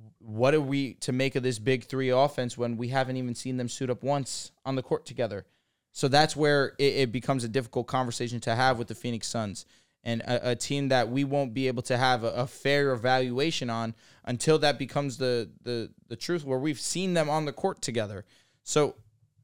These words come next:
of course, prayers to Bradley Beal. Hope he's doing okay. Know that he's been going through this back injury for, for,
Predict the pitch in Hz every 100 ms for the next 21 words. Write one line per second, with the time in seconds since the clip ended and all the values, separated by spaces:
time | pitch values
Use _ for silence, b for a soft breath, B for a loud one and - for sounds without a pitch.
0 | _ _ - - 160 160 - 147 139 -
1 | 131 123 107 120 113 139 123 117 123 120
2 | 110 120 113 110 107 110 113 117 107 110
3 | 104 104 101 110 107 107 101 104 101 101
4 | 98 85 _ _ _ _ 101 92